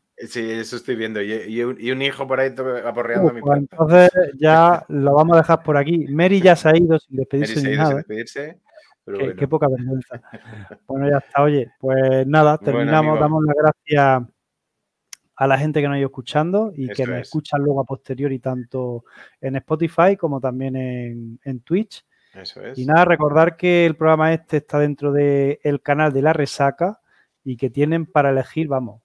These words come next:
Speaker 2: hay programas de todos los, los, los tipos. O sea, que echen un vistacillo a ver cuál les gusta más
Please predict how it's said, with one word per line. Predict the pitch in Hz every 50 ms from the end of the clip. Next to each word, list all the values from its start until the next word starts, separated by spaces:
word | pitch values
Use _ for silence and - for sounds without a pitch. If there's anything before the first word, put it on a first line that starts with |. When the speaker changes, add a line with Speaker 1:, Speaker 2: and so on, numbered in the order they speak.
| _ _ -
Speaker 2:
hay | 123 127 147 151 151 151
programas | 147 - - 147 139 135 139 147 151 160 175 180 160 143
de | 139 143 135 135 135 - _ _ _ _
todos | 147 143 151 151 151 147
los, | 147 143 143 139 139 139 135 131 131 127 123 120 117 117 117 120 - 151 143 139 131 139 - -
los, | 139 131 131 131 131 127 127 -
los | 135 131 127 - _
tipos. | - 135 123 - - 110 113 123
O | -
sea, | - - 120 107 107 104 104 107 _ _
que | - 127 131 139
echen | 135 - - 175
un | 175 170
vistacillo | 160 160 - - 156 135 - 170 180 190
a | 160
ver | 139 123 _
cuál | - 135
les | 131 131
gusta | 123 123 123 _ - 107
más | 98 101 -